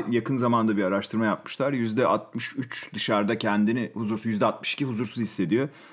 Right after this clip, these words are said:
Otuz sekizi ancak dışarıda kendisini rahat hissedeceğini. Yani dışarıdan kastım hani evden dışarı çıktığında bir yere gitme. Yani bu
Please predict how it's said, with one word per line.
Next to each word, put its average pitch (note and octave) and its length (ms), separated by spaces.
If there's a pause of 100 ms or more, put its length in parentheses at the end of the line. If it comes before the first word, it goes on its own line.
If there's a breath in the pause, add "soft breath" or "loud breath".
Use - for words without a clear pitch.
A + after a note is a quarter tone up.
(160 loud breath)
Otuz - 240
sekizi B2 400
ancak G#2+ 400
dışarıda G2+ 380
kendisini F2+ 480
rahat F2+ 200
hissedeceğini. D#2+ 500
Yani - 140
dışarıdan G2 440
kastım G2+ 340
hani F#2+ 180
evden A2 400
dışarı G#2 260
çıktığında A2+ 460
bir A2 60
yere G#2+ 360 (360 loud breath)
gitme. A2 300
Yani F2 200
bu F2+ 100